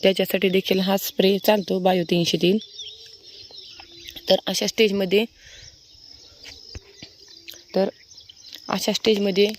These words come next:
कळी ओपन असताना आपण हार्ड कोणतेही कीटकनाशक वापरू नयेत,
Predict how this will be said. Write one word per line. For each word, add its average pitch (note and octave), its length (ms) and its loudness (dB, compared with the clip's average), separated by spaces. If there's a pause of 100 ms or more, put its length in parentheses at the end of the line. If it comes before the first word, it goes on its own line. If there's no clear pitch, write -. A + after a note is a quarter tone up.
(280)
कळी G3+ 180 2
ओपन G3+ 320 2
असताना G3 400 -2 (1080)
आपण G3+ 280 -2
हार्ड G3+ 320 0
कोणतेही G#3+ 480 0
कीटकनाशक G3+ 560 0
वापरू G#3 300 0
नयेत, F#3 240 0